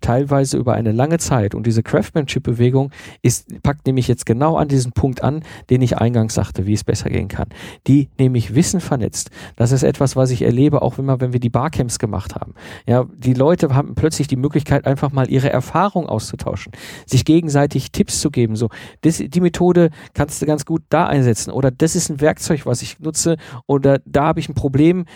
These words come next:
wie machst du das denn? Ja, ich erinnere mich jetzt an das letzte Barcamp, ganz spannend. Wir hatten dort eben halt eine In-, Diskussion, da ging es wirklich um das Thema Sprinten. Ja, wie kann ich denn bei, im Systems Engineering sprinten? Und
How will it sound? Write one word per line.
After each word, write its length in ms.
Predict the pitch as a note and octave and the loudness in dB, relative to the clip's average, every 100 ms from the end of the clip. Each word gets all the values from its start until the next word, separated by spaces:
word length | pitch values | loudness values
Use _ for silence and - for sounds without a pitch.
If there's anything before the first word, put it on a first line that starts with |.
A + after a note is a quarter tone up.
| - | -6
wie 100 | C#3+ | -2
machst 280 | C#3+ C#3+ - | 0 -2 -2
du 60 | |
das 200 | A3 D3 | 0 0
denn? 220 | - C#2 - - - | -2 -8 -10 -18 -8
Ja, 140 | - C#3+ | 0 2
ich 140 | C3+ | 4
erinnere 200 | D#3 E3 | 2 2
mich 160 | D#3+ D#3 | 0 0
jetzt 160 | D3+ | 0
an 120 | D3 C#3 | 0 0
das 160 | B2+ | 2
letzte 320 | C#3+ D#3+ - | 0 0 -2
Barcamp, 440 | - B2+ A#2+ A2+ F#2+ | 0 0 0 -2 0
ganz 240 | C3 D3+ | -2 -2
spannend. 380 | - - D#3 A#2 | -4 -2 -2 0
Wir 120 | A#2 | 0
hatten 240 | C#3 - B2+ | 0 -2 0
dort 260 | C#3 C#3+ - - - - | 2 2 -4 -18 -12 -2
eben 280 | C#3 C#3+ C3 | 0 2 2
halt 220 | C3+ - - | 2 0 -2
eine 180 | B2+ | 0
In-, 200 | B2+ C#3 | 0 -2
Diskussion, 560 | C#3+ C3+ - A#2+ C3 D3 | -2 -2 0 0 2 2
da 80 | C#3+ | 0
ging 200 | C#3 D3+ | 0 0
es 180 | C#3 - | 0 0
wirklich 340 | C#3 C#3 B2+ | -2 -2 -4
um 80 | C3+ | 0
das 180 | B2 - | 0 2
Thema 320 | C3+ C3 B2 - - - | 0 2 0 -4 -20 -12
Sprinten. 600 | - - D3 F#3 - G#2 - | -6 0 0 0 -6 -8 -2
Ja, 180 | B2 | 0
wie 80 | C3+ | 0
kann 240 | C#3+ D3 E3+ | 0 0 0
ich 160 | D#3 | 0
denn 360 | - C#3+ - - | 0 0 -4 -4
bei, 380 | - C3+ C3+ - | 2 4 4 2
im 140 | C3 C3 | -4 -2
Systems 380 | E3 - C#3 | -2 -2 -4
Engineering 500 | B2+ B2+ C3 C3 B2+ | -4 -2 0 0 -2
sprinten? 500 | B2 - C#3+ G3+ - | -6 0 0 0 -4
Und 380 | G2 G2+ - - | -6 -6 -10 -18